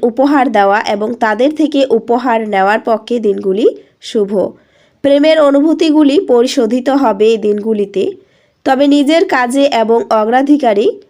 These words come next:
মনোনিবেশ করুন। আপনাকে ফাঁকা সময়ের সঠিক ব্যবহার করা শিখতে হবে, নয়তো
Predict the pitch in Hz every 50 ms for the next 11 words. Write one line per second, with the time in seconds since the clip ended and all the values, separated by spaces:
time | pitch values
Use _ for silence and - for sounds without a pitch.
0 | _ _ 240 233 247 247 262 285 311 302 302 269 262 226 226 - - - 208 190
1 | 185 180 190 - - - _ _ _ _ _ _ _ _ _ - - - 226 233
2 | - - 302 294 302 302 381 349 349 - 269 226 226 - 262 277 294 320 302 285
3 | 285 285 277 277 285 277 285 285 226 220 - 269 247 220 208 208 196 196 214 247
4 | 277 254 269 285 285 233 202 202 247 403 - - _ _ - - - 285 247 -
5 | - - 226 208 214 214 208 180 185 196 196 208 220 226 247 277 277 233 214